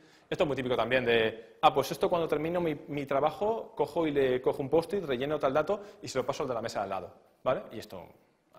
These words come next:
pasa un montón de veces. Y la recomendación clásica es grabar la sesión, ¿vale? Porque normalmente, mientras una persona lleva una sesión, es muy difícil estar muy pendiente de, de los detalles, de todo lo que la, la gente te va comunicando. Normalmente el,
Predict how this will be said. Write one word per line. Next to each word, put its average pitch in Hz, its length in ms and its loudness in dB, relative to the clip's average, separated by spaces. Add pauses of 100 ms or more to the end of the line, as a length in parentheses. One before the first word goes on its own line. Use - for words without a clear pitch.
(160)
pasa 123 260 -2
un 113 120 -6
montón 107 240 -10
de 101 80 -10
veces. - 260 -14 (560)
Y 156 600 0
la 135 100 8
recomendación 139 400 2
clásica 175 300 0
es 147 80 -2
grabar 135 240 2
la 131 80 -4
sesión, 101 400 -12 (200)
¿vale? 151 280 -2
Porque 123 420 2
normalmente, 165 840 2 (360)
mientras 135 640 0
una 170 120 0
persona 170 240 -2
lleva 160 160 0
una 165 80 -2
sesión, 165 280 -4
es 156 100 -4
muy 160 180 -2
difícil 165 380 -6
estar 156 260 0
muy 156 160 -4
pendiente 156 1000 -2
de, 120 600 4
de 123 80 0
los 120 100 -2
detalles, 156 600 2
de 127 100 -2
todo 135 160 -2
lo 139 80 0
que 139 80 -4
la, 123 440 2
la 120 120 -2
gente 143 180 -6
te 139 80 -4
va 123 160 0
comunicando. 101 580 -8
Normalmente 127 380 -4
el, 131 400 -6